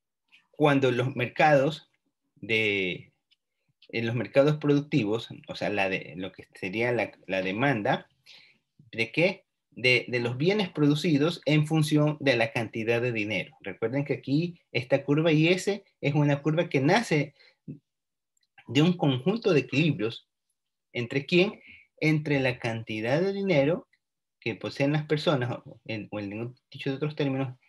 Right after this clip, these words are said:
depende del nivel de ingreso, y lo que se puede comprar con esa cantidad de dinero. Eso, de ahí sale la curva I S. O sea, esta curva I S nace de dos formas funcionales que se estudian por separado. Se las unifica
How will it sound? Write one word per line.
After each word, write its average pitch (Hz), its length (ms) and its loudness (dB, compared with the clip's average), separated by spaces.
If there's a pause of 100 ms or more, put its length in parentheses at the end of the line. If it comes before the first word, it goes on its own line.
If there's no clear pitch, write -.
(180)
depende 117 500 -2
del 117 180 -2
nivel 117 300 -4
de 156 60 -2
ingreso, 170 520 -2 (800)
y 190 220 2
lo 175 160 2
que 139 120 0
se 135 120 0
puede 156 380 4
comprar 151 640 0 (360)
con 127 220 -2
esa 151 240 0
cantidad 123 540 0
de 113 120 2
dinero. 147 500 0 (500)
Eso, - 260 -10
de 117 80 0
ahí 131 100 2
sale 151 400 2
la 117 140 -2
curva 113 260 -2
I 135 160 4
S. - 240 0 (160)
O - 200 -20
sea, 123 120 -4
esta 127 220 -6
curva 135 260 0
I 156 140 4
S 165 320 -2 (600)
nace 147 440 2
de 117 120 4
dos 143 200 2
formas 151 280 4
funcionales 123 640 -2
que 117 120 -6
se 110 100 -6
estudian 120 340 -6
por 120 140 -8
separado. 98 540 0 (640)
Se 123 160 -4
las 117 180 0
unifica 156 760 0